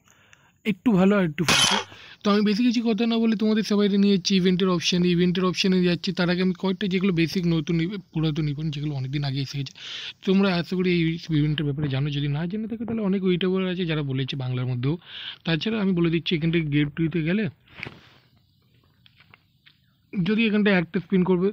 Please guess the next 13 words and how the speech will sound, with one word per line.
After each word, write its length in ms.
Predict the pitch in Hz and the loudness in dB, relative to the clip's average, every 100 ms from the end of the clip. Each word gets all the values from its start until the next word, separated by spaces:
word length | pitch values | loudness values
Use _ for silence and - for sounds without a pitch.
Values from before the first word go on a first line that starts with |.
| - | 0
তো 100 | 170 | -2
শুধু 180 | 180 165 | 0 0
একটা 300 | 151 - 156 | 0 -2 -6
স্পিনের 280 | - 160 | -2 0
মধ্যে 240 | 160 156 151 | 0 0 -2
যা 160 | 151 | -2
খুশি 280 | 165 160 139 | -4 -8 -8
পড়তে 280 | 147 143 - | -6 -8 -6
পারে, 120 | 147 | -4
এই 80 | 147 | -2
যে 100 | 139 | -2
ঘন্টা 340 | 120 131 143 | -2 -4 -2
রয়েছে। 280 | 135 131 180 | -4 -4 -6